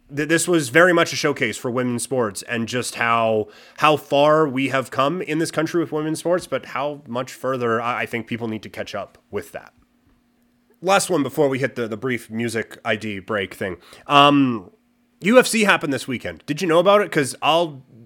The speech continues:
be honest, and maybe part of it was I knew I'd be camping, so I didn't really pay a whole lot of attention to it anyway. But just, like, scrolling through things and paying attention to my Twitter, it didn't seem like there was a lot of buzz for this one. And I think the U F C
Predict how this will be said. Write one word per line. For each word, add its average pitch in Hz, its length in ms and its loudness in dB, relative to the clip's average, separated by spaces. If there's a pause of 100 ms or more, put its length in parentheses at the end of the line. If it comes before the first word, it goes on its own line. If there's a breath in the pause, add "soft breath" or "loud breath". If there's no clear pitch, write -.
(320)
be 143 160 2
honest, 123 420 -2
and 135 220 2
maybe 160 180 2
part 160 220 4
of 170 80 0
it 170 40 -2
was 156 220 -2
I 143 80 -2
knew 127 140 2
I'd 131 80 0
be 123 80 -4
camping, 123 360 0
so 139 120 -2
I - 20 2
didn't 120 160 -4
really 127 140 -2
pay 120 140 -4
a 110 60 -2
whole 123 140 -2
lot 120 160 -2
of 107 60 -8
attention 120 420 -10
to 104 100 -6
it - 0 -
anyway. 156 380 0 (340 loud breath)
But 147 220 2
just, 165 180 -2
like, 185 140 0
scrolling 160 480 2
through 151 220 -2
things 165 360 0
and 131 120 -4
paying 151 200 0
attention 139 380 -4
to 131 60 -2
my 117 80 -4
Twitter, 135 400 -2 (720 soft breath)
it - 140 -4
didn't 226 180 6
seem 233 200 0
like 226 100 4
there 214 80 6
was 196 100 4
a 214 40 4
lot 196 180 6
of 170 80 2
buzz 170 460 2 (180)
for 180 280 4
this 165 220 0
one. 117 240 -10 (140)
And 156 240 6
I 151 80 4
think 175 220 -2
the 175 80 -8
U 160 200 2
F 151 100 2
C 143 540 -2